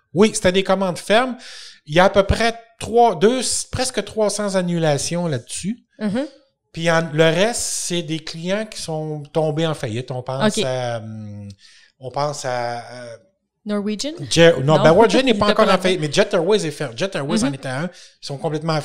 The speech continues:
Speaker 1: ils, ils opèrent plus.
Speaker 2: Mm-hmm.
Speaker 1: Donc, c'est ce genre de choses-là. De sorte que on, en trois mois, on est passé de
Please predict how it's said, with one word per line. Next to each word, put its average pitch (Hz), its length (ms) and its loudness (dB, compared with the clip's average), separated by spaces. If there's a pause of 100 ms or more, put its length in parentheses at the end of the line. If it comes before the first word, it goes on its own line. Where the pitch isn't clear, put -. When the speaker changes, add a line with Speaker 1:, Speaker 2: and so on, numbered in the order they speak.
Speaker 1:
ils, 143 320 -2
ils 143 120 2
opèrent 139 320 2
plus. 208 260 -6
Speaker 2:
Mm-hmm. 254 340 -6
Speaker 1:
Donc, 175 140 -6
c'est 185 80 -4
ce 170 220 -2
genre 170 240 -2 (120)
de 127 80 -8
choses-là. 98 460 -10 (540)
De 147 120 0
sorte 240 460 -2
que 180 260 4
on, 156 460 -2
en 151 400 0
trois 165 480 4
mois, 156 200 2
on 170 140 0
est 151 60 0
passé 147 580 -2
de 120 1200 -10